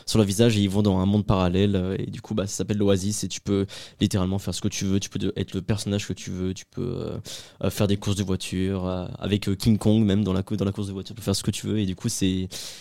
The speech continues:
c'est le film qui me représente bien parce que c'est vraiment, euh, l'univers, euh, qui représente, euh,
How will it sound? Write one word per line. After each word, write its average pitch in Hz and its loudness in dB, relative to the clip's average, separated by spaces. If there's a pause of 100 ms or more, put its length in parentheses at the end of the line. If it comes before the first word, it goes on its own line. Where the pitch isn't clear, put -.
(120)
c'est - -2
le 113 4
film 156 4
qui 127 2
me 107 6
représente 107 2
bien 123 2
parce 110 -4
que - -6
c'est 98 -4
vraiment, 110 2
euh, 104 2
l'univers, 107 2
euh, 95 -2
qui - -6
représente, 101 0
euh, 98 2